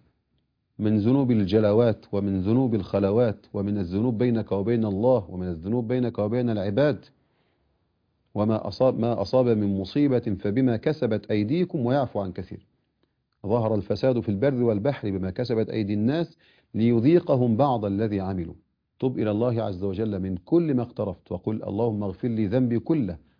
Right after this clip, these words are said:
دقه وجله، وأوله وآخره، وعلانيته وسره، وخطأه وعمده، وقديمه وحديثه، وصغيره وكبيره، وجليله وحقيره. اللهم تب علي من كل ذنب حجب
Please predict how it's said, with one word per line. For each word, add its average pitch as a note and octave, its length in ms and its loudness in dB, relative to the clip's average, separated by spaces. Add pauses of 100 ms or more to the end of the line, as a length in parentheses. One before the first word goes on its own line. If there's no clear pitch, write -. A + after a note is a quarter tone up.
(120)
دقه A2+ 420 -2
وجله، A2 580 -2 (100)
وأوله A2+ 420 0
وآخره، G#2+ 640 -2
وعلانيته G2 680 -2
وسره، A2 520 -2 (380)
وخطأه A#2 520 -2
وعمده، G#2+ 520 -2
وقديمه G#2+ 680 -2
وحديثه، G#2+ 600 -4
وصغيره G#2+ 640 -2
وكبيره، A2 640 -2 (340)
وجليله A#2+ 480 0
وحقيره. D#3 600 -4 (440)
اللهم B2 460 0
تب C#3 320 -4 (280)
علي A#2+ 580 0
من G2+ 180 -2
كل D3 400 0
ذنب F3+ 540 0 (400)
حجب C3 800 2